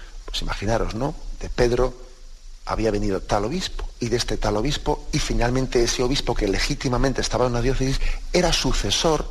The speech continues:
de ese, de tal apóstol. Y él quería con esto distinguir de las sectas que se inventaban a sí mismas y no, y, y no, y no procedían de Jesucristo.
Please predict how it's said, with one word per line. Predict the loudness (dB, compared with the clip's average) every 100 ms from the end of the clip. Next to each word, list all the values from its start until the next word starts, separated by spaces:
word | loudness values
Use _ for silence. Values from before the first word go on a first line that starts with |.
| -8 -10 -10
de | -6 -2
ese, | 2 2 0 -2 -2
de | 0
tal | 4 4 4
apóstol. | 0 -2 0 0 -2 -6 -2 0 0 0
Y | 4
él | 4
quería | 2 2 2
con | 2 0
esto | 2
distinguir | 2 2 2 2 2 2
de | 0
las | 0
sectas | 0 0 0 0 0 -2 -8 -10 -14 -14 -2
que | 2
se | 4
inventaban | 2 2 2 2 4 4 4
a |
sí | 2 0
mismas | 0 0 2 0 0 -2 0
y | 2
no, | 2 2
y, | 0 -2 -2
y |
no, | 2 0 0
y | -2
no | 0
procedían | 2 2 2 2 2 2
de | 2
Jesucristo. | 0 0 2 4 2 -2